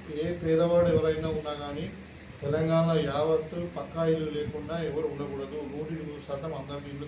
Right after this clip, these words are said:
కట్టియడమే ప్రభుత్వం యొక్క లక్ష్యం. కాబట్టి దీన్ని వాడుకోండి.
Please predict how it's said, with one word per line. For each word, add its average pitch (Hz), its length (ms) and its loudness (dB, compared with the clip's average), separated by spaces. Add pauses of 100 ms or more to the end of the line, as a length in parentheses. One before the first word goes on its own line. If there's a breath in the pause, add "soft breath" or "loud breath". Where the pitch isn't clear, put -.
కట్టియడమే 135 460 -8 (540)
ప్రభుత్వం 147 280 0
యొక్క 151 220 0
లక్ష్యం. 175 540 -4 (500)
కాబట్టి 160 360 2
దీన్ని 151 440 -4
వాడుకోండి. 170 560 2